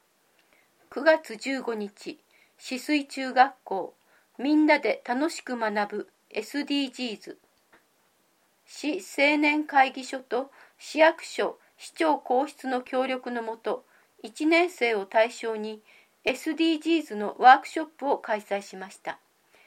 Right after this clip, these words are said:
エスディージーズの説明や取り組みなどを聞いた後、カードゲームを使ったワークショップを実施。エスディージーズへの理解を深め、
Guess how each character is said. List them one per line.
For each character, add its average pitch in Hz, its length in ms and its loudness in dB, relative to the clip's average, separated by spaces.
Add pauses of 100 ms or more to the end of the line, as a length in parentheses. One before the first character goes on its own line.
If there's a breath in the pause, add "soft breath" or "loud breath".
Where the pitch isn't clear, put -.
(360 soft breath)
エ 247 140 -2
ス 302 180 -4
デ 320 180 0
ィ 294 40 -2
ー - 20 -18
ジ 302 120 -2
ー 302 140 2
ズ - 80 -14
の 220 120 -6
説 214 340 -10
明 233 200 0
や 220 260 2
取 294 220 -2
り 294 40 -14
組 311 220 2
み - 20 2
な 277 160 4
ど 247 180 -4
を 277 80 -2
聞 254 200 -8
い 247 40 -10
た 226 180 6
後、 196 340 -6 (320 soft breath)
カ 302 220 8
ー 320 40 6
ド 349 120 0
ゲ 349 180 4
ー 320 40 2
ム 254 140 0
を 208 80 -6
使 - 220 0
っ 233 80 2 (120)
た 208 260 2
ワ 247 140 10
ー 302 40 4
ク - 120 -10
シ 311 120 -6
ョ 302 40 -4
ッ - 20 -16
プ - 200 -10
を 285 80 -6
実 190 160 -16
施。 - 320 -14 (840 soft breath)
エ 254 120 2
ス 311 200 -6
デ 320 120 0
ィ 320 100 2
ー 302 40 -4
ジ 311 120 -4
ー 320 160 0
ズ 233 140 -10
へ 220 160 -2
の 220 280 -4
理 277 160 -10
解 262 260 4
を 214 80 -2
深 214 260 -4
め、 214 240 -6